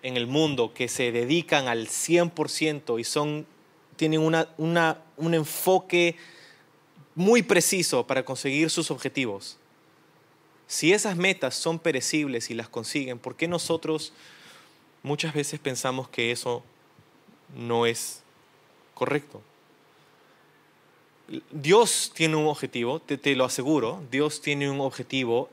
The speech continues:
en nuestra vida, conformarnos hacia la imagen de Cristo. Dios tiene un objetivo en nuestra ciudad, alcanzar a personas que están lejos de Él.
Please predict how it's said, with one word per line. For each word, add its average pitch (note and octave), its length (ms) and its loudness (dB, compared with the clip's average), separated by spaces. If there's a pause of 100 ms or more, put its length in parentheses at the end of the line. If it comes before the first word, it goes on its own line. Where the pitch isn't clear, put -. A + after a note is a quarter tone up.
en A#2 420 -6 (760)
nuestra C3 420 -2
vida, A2 240 -4 (1160)
conformarnos C3 680 0
hacia C3 180 -2
la A#2 80 0
imagen A#2 320 -6
de G#2+ 80 -8
Cristo. - 380 -12 (960)
Dios D#3 160 2
tiene D3+ 200 2
un D3+ 60 0
objetivo C#3+ 380 0
en C3+ 80 -4
nuestra B2 340 -4
ciudad, A2 420 -4 (1400)
alcanzar B2 420 -4
a B2+ 80 -4
personas B2 320 -8
que - 80 -12
están A2+ 180 -8
lejos A2 240 -10
de G2+ 120 -10
Él. B2 100 -16